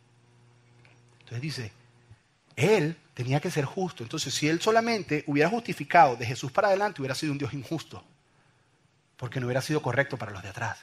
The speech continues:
Él dice, "No, Dios contuvo cómo castigarlos con lo que merecían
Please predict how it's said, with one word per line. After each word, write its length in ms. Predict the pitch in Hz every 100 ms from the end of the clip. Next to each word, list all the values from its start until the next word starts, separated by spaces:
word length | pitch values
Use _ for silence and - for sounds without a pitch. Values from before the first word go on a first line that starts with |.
| -
Él 80 |
dice, 240 | 117 123 120
"No, 200 | 139 101 _ _ _ _ _ _
Dios 280 | 107 143 156
contuvo 600 | 208 196 214 196 147 147
cómo 220 | 151 175
castigarlos 840 | - - 131 - 143 139 180 208
con 120 | 214 208
lo 80 |
que 100 | -
merecían 540 | 139 110 104 156 113